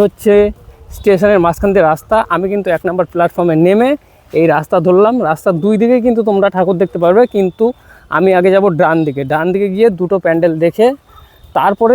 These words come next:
যাব এদিকে। প্রথমে ভাতৃশ্রী ক্লাবে যাব, সেখানে কি প্যান্ডেল হচ্ছে দেখব, তারপর ইয়াংস্টারে যাব, ওইখান থেকে আবার ফেরত আসবো কিন্তু এদিকে। এদিকেও কিন্তু প্যান্ডেল হচ্ছে, দেখো তোমরা, এখানে কিন্তু একটা বড় মাপের প্যান্ডেল হয়। তো এটা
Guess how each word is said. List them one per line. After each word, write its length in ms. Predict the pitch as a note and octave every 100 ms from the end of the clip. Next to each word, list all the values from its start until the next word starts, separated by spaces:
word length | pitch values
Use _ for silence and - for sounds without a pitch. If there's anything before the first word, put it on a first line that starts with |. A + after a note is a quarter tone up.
| A3+
যাব 100 | G#3 G3
এদিকে। 240 | D#3+ C3 A2 F3+
প্রথমে 260 | F3 A3+ F#3
ভাতৃশ্রী 460 | D3 - G#3 - A3+ F#3+
ক্লাবে 280 | G#3+ F#3 F3+ D3+
যাব, 160 | E3 E3 G#3 G3
সেখানে 240 | F#3 G3 -
কি 80 | F3+
প্যান্ডেল 240 | F3+ F3+ F#3+
হচ্ছে 160 | - F#3 E3
দেখব, 200 | F3+ G3 C4+ - _ _ _ -
তারপর 220 | D3+ F#3 F3+ F#3+
ইয়াংস্টারে 540 | G3 A3+ - A3+ G3+ E3+
যাব, 120 | E3 A#3 F#3
ওইখান 240 | F3+ G#3+ G3+
থেকে 140 | A#3 C4+ E3
আবার 140 | F#3 A3+
ফেরত 220 | - G3+ G3+
আসবো 160 | F#3 F#3+ G#3+
কিন্তু 140 | A#3 G#3+
এদিকে। 260 | F#3 D3+ C3 - - - - F#3+
এদিকেও 280 | A#3 B3+ B3
কিন্তু 160 | B3+ B3+
প্যান্ডেল 260 | G#3+ G3+ G#3+ G#3+
হচ্ছে, 260 | - A3+ F#3+ F#3
দেখো 160 | F3+ F#3+
তোমরা, 200 | F#3+ G#3+ G3+
এখানে 180 | F#3 G#3 G#3+
কিন্তু 140 | G#3 G#3
একটা 120 | F3+ D#3
বড় 160 | E3+ G3+
মাপের 220 | G#3+ A3 F#3+
প্যান্ডেল 260 | F3+ F#3 G3
হয়। 120 | G#3+ B3 -
তো 60 | G3 F3+
এটা 160 | F#3+